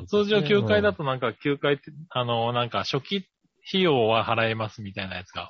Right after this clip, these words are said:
Speaker 1: 多いんだけど。
Speaker 2: うん。
Speaker 1: うん、もう何もいらないので、休会、あの、できますっていうんで、それで一応二年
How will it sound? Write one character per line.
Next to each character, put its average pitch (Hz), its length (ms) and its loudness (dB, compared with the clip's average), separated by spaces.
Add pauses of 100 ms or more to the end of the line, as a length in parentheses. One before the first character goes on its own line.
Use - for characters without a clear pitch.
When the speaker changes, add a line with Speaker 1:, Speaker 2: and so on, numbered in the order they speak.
(140)
Speaker 1:
多 117 140 -2
い 117 60 -4
ん 107 40 -8
だ 92 120 -8
け 98 80 -10
ど。 92 260 -10 (500)
Speaker 2:
う 110 60 -6
ん。 95 580 -6 (100)
Speaker 1:
う 135 40 -4
ん、 123 100 -4
も 127 80 0
う - 20 0
何 202 300 2
も 202 200 2
い 170 120 -2
ら 190 140 4
な 196 140 2
い 160 60 0
の 98 120 -6
で、 92 180 -8 (180)
休 143 240 2
会、 131 460 -2 (580)
あ 120 140 -2
の、 104 160 -2
で 113 100 0
き 127 140 -6
ま 110 140 -2
す - 160 -18
っ - 20 -14 (160)
て - 80 -16
い 87 40 -12
う 90 40 -14
ん 95 80 -14
で、 98 140 -10
そ - 120 -4
れ 151 80 0
で 151 400 0
一 143 240 0
応 147 80 4
二 160 160 2
年 107 320 -2